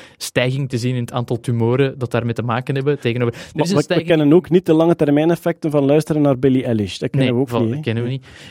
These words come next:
Speaker 1: Eh, dus wie weet. Eh, en er zijn mensen die zeggen van, want er is in Nederland is een experiment geweest, eh, waar dat er vogels waren doodgevallen, maar dat was in een totaal andere context en dat was nog voordat er vijf G was geïntroduceerd.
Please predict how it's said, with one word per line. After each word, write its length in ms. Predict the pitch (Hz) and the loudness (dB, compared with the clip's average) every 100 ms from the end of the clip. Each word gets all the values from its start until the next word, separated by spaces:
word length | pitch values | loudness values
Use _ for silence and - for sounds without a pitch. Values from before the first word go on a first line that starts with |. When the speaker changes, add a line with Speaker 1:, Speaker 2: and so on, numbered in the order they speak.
| - | -16
Speaker 1:
Eh, 140 | - 113 | -6 -4
dus 180 | 120 117 | -4 -2
wie 160 | 117 | -2
weet. 340 | 110 123 - - | 0 -2 -6 -6
Eh, 240 | 131 131 | -4 -2
en 80 | 139 | -2
er 60 | |
zijn 120 | 131 127 | 0 -2
mensen 200 | 151 170 | -4 -4
die 80 | |
zeggen 220 | 123 143 147 | -2 -2 -2
van, 120 | 135 | -2
want 160 | 135 | -2
er 120 | 165 170 | -2 0
is 160 | 180 | 0
in 120 | 165 | 2
Nederland 400 | 139 165 165 165 | 2 2 2 0
is 120 | 156 143 | 0 0
een 100 | 135 | -2
experiment 520 | - 127 120 143 175 | -4 -6 -2 0 0
geweest, 540 | 175 160 160 - - - | 0 0 -2 -4 -8 -6
eh, 160 | 123 | -2
waar 140 | 113 120 | 0 -2
dat 140 | 127 | -2
er 140 | 113 110 120 113 120 | -4 -6 -10 -14 -14
vogels 480 | 131 139 185 220 - | -4 -2 0 -2 -2
waren 300 | 196 180 131 | -2 0 0
doodgevallen, 680 | 135 175 - 156 175 202 170 | 0 0 -4 -4 -2 -4 -2
maar 100 | 127 | 0
dat 100 | 131 | 0
was 140 | 127 | -2
in 100 | 135 | -4
een 140 | 117 - | -4 -6
totaal 480 | 135 - - 180 | -14 -6 -6 -4
andere 360 | 156 160 151 135 | -4 -2 0 0
context 520 | 165 185 185 226 - | 0 0 -2 -4 -4
en 80 | 143 | -2
dat 100 | 135 | 0
was 120 | 131 | 0
nog 140 | 127 - | -2 -2
voordat 380 | - 180 170 | -2 -2 0
er 80 | 131 | -2
vijf 220 | 117 139 - | -2 -4 -4
G 160 | 143 | -2
was 140 | 175 - | -2 -2
geïntroduceerd. 840 | 156 131 135 110 - 160 - | -4 -2 -2 -2 -2 -4 -6